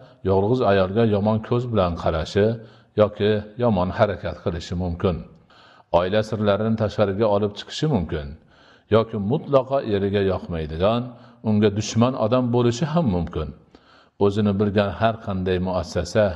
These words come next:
va tashkilot ham boshlig'ining iznisiz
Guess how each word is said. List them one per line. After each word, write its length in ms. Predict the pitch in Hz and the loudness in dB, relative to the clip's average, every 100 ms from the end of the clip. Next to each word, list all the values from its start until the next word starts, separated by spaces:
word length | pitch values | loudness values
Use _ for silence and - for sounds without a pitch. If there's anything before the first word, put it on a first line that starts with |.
| - | -6
va 100 | 87 | -4
tashkilot 520 | - 92 - 92 107 | -2 -4 0 2 2
ham 220 | 107 131 156 - - - _ | 0 -2 -4 -8 -20 -20 _
boshlig'ining 840 | 95 104 - 107 95 98 107 117 110 | 0 0 0 -2 0 2 2 2 0
iznisiz 580 | 113 92 95 95 147 151 | -4 -2 -2 -2 -2 -2